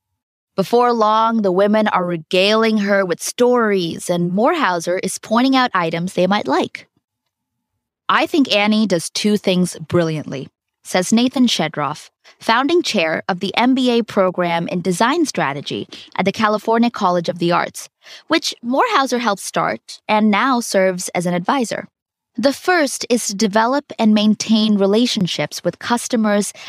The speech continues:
at an unusually deep level. Not all value is financial," he says.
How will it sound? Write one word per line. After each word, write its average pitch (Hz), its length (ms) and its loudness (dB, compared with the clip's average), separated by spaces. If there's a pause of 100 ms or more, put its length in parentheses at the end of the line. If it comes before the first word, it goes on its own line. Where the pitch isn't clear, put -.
at 254 100 2
an 254 80 4
unusually 254 720 2
deep 190 320 -2
level. 170 400 -4 (640)
Not 254 300 0
all 294 240 4
value 233 480 0
is 208 120 -2
financial," 233 760 -2
he 175 100 -10
says. - 420 -12